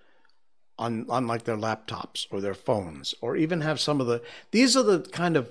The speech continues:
foolish people who leave the, uh, car seats wrapped when they buy a new car. <sighs> Why do you do that?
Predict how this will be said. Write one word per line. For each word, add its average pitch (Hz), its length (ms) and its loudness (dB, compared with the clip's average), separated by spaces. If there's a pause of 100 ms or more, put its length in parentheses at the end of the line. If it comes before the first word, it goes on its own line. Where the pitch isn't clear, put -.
(140)
foolish 147 560 6
people 139 320 0
who 127 80 -4
leave 131 360 0
the, 110 400 -4
uh, 98 240 -8 (300)
car 147 260 6
seats - 600 -2
wrapped 123 460 2
when 120 100 0
they 113 80 0
buy 113 240 2
a 113 80 -2
new 120 200 -2
car. 127 400 0 (1120)
<sighs> - 60 -20 (2000)
Why 143 160 2
do 127 100 -2
you 98 100 -4
do 85 180 -10
that? 90 260 -16